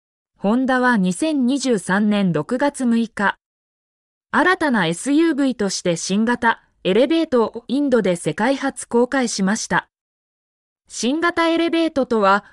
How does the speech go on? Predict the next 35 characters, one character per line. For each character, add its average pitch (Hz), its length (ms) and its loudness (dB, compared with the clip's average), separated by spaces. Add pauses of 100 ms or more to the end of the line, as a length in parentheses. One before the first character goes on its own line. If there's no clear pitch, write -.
(220)
ど 214 160 2
の 370 140 -2
よ 320 160 0
う 269 40 0
な 226 140 0
モ 175 160 0
デ 214 140 0
ル 247 80 2
な 269 120 0
の 254 140 -2
で 226 140 0
し - 160 -6
ょ 196 60 0
う 185 40 -6
か。 - 280 -6 (1000)
コ 285 160 0
ン 320 80 -8
セ 302 180 -2
プ - 100 -20
ト 233 140 -2
は、 196 260 2 (300)
ア 185 240 2
ー 302 40 0
バ 311 160 2
ン 320 60 -8
フ 311 160 -2
リ 311 180 4
ー - 20 -8
ス - 120 -10
タ 311 140 0
イ 285 120 0
ラ 196 200 0
ー - 20 -20
都 220 120 -4
市。 - 340 -6